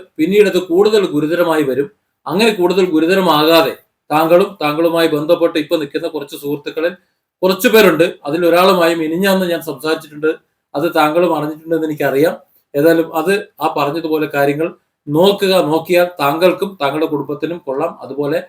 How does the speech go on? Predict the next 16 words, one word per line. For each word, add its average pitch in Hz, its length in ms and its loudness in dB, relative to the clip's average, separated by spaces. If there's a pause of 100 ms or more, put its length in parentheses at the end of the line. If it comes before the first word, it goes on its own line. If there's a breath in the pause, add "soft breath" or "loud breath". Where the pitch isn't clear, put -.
(280 soft breath)
വലിയൊരു 208 400 4
വിഭാഗം 147 520 0 (160)
ജനങ്ങളുണ്ട് 143 480 0 (200)
താങ്കളെ 147 240 -2
വിശ്വസിച്ച് 143 320 -6
പണം 143 300 -4
ഏൽപ്പിച്ചവർ. 139 460 -4 (320)
അതുപോലെ 185 400 4 (100)
ഇടനിലക്കാരായി 185 680 2
നിന്നിട്ടുള്ള 147 460 -4
വലിയൊരു 143 280 -4
വിഭാഗമുണ്ട്, 131 600 -4 (320)
അവർക്കും, 147 400 0 (320)
അവർക്കൊക്കെ 151 380 -4
മനസമാധാനം 139 640 -4
കിട്ടും. 110 200 -18